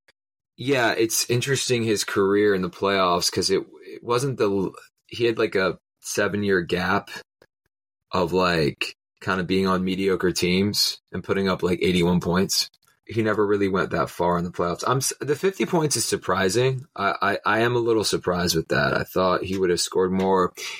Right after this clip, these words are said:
even, even earlier in his career with, with the double teams from Shaq. I thought, like, yeah, I feel like he, he would have had more than fifty points.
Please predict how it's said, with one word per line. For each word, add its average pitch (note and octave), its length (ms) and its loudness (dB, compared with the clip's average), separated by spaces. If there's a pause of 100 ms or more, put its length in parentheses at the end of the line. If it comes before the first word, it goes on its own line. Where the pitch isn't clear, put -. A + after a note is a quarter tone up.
(100)
even, D3 480 0
even C#3 260 0
earlier B2+ 300 2
in B2+ 80 -2
his G#2+ 140 0
career F#2 280 2
with, F2 320 -4
with G2 280 -2
the G#2 80 0
double G2 320 0
teams G2 240 0
from F2 140 -4
Shaq. F#2 440 0
I - 100 -4
thought, F#2+ 360 -2
like, E2+ 340 0 (800)
yeah, F#2+ 200 0
I F#2+ 60 -8
feel A2+ 180 -2
like G#2+ 180 2
he, F#2+ 420 0 (440)
he G2 100 -14
would G2 140 0
have G2 100 2
had F2+ 100 0
more F#2 160 2
than D#2+ 80 0
fifty E2 280 -2
points. - 500 -2